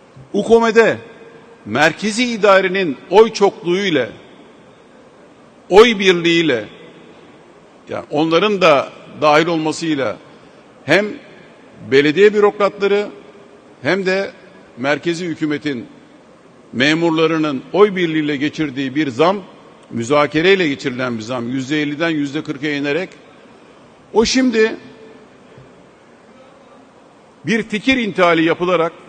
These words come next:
o intihali yapanlar fikrin kim olduğunu, nereden geldiğini bilirler.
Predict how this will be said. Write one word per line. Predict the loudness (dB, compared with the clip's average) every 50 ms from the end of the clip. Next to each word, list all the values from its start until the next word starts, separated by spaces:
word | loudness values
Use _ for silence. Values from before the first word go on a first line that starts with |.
| -20 -20 -20 -20 -20 -20 -20 -20 -20 -20 -20 -20 -20 -20 -20 -20 -20 -20 -20 -20 _ -20 -12 -4
o | -2 0 0 -2 -4 -10 -12 -8
intihali | -8 -6 -6 -2 0 2 2 2 2 0 0
yapanlar | -2 0 2 0 0 0 0 0 -2 -2 -2 -6 -14 -20 -16 -10
fikrin | -10 -10 -8 -6 -6 -6 -6
kim | -6 -4 -4 -2
olduğunu, | -2 -2 -2 -2 -2 -2 -2 -2 -4 -4 -8 -12 -18 -20 -20 -10 -2
nereden | 0 0 0 2 0 -2 -2
geldiğini | 0 0 -2 -2 -2 -2 -4 -4 -2
bilirler. | -2 -2 -2 -4 -4 -4 -6 -8